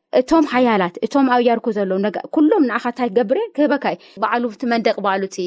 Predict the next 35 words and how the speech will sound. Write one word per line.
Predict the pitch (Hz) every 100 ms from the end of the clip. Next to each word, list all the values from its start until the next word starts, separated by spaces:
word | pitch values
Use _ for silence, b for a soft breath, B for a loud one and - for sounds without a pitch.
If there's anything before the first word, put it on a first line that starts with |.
| 175
ተነደቐ | - 202 190 180
እቲ | 175 - 170
ዙርያ | 202 208 170 - 170
ናይ | 165 156 -
እንትን | 175 175 175 b b b -
ሓጹር | - 285 285 240
በዓሉ | 220 247
እኮ | 262 403 523
ኣይርአን። | - 311 226 208
ንላዕሊ | 208 220 220 220
ሃምፂኻ | 208 190 196 180
ትርእዮ፣ | 175 - - _ _ _ _ _ -
ንላዕሊ | 226 214 233
ሃምፂኻ | 208 202 202
ትርእዮም | 196 185 190
በይ | 190 233
እንትን | 202 180
ኣይትብሉ | 185 180 180
ማለት | 180 190
ነዊሕ | 233 247 254
እዩ | 208 190
ማለት | - -
እዩ። | - - b _
ድሓረ | 220 262 294
ግን | 311 494 480 _ -
እምነት፣ | 254 254 247
ናይ | 220
እምነት | 220 214 -
ቃል | - 196
ሂብዎም። | 185 165 - - _ _ 190
እንታይ | 196 220
ዓይነት | 233 240
እምነት | 226 233
ቃል | - 233
ሂብዎም? | 247 240 240 226 262